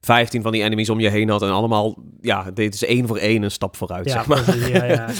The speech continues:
Speaker 1: <laughs>
Speaker 2: Nee,
Speaker 1: Eh,
Speaker 2: dat,
Speaker 1: dus
Speaker 2: dat, dat
Speaker 1: dat
Speaker 2: is
Speaker 1: ze
Speaker 2: wel
Speaker 1: nu
Speaker 2: wat
Speaker 1: swarmen, dat
Speaker 2: Ja.
Speaker 1: klinkt leuker dan.
Speaker 2: Is wel wat dynamischer, maar dan merk je wel inderdaad van, je bent geen soldaat, zeg maar. Je bent iemand die
Speaker 1: Nou, dat is
Speaker 2: Kijk,
Speaker 1: fijn.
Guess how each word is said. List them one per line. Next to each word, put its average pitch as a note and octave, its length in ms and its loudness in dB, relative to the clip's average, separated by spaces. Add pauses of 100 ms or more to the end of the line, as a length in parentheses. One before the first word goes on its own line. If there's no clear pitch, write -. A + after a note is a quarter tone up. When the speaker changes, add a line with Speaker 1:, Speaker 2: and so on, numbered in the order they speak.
Speaker 1:
<laughs> F3 220 -10
Speaker 2:
Nee, D3 140 8
Speaker 1:
Eh, - 60 4
Speaker 2:
dat, D#3+ 120 4
Speaker 1:
dus C3+ 140 0
Speaker 2:
dat, D3+ 140 -2
dat C#3+ 200 0
Speaker 1:
dat B2+ 80 2
Speaker 2:
is B2 60 0
Speaker 1:
ze D#3 60 2
Speaker 2:
wel D3 80 6
Speaker 1:
nu D3 60 4
Speaker 2:
wat C#3 100 0
Speaker 1:
swarmen, B2+ 600 0
dat G2+ 80 0
Speaker 2:
Ja. - 60 -6
Speaker 1:
klinkt G#2 260 -4
leuker F#2 500 -6
dan. D2+ 280 -16
Speaker 2:
Is - 180 0
wel D3+ 180 4
wat D#3 120 0
dynamischer, D3+ 580 0
maar C#3 240 0
dan C#3 180 2
merk C3+ 260 0
je C3+ 120 -2
wel C3 220 2
inderdaad C#3 440 2
van, C3+ 180 -4
je B2+ 120 0
bent B2 300 0
geen A#2+ 540 0
soldaat, B2+ 640 0
zeg - 240 -12
maar. A#2+ 260 -10
Je A#2 100 -6
bent A2+ 240 -6
iemand B2 360 -4
die B2+ 420 -8 (500)
Speaker 1:
Nou, A2+ 120 -4
dat C3+ 100 2
is C3 60 0
Speaker 2:
Kijk, F4 100 -6
Speaker 1:
fijn. D#3 180 -8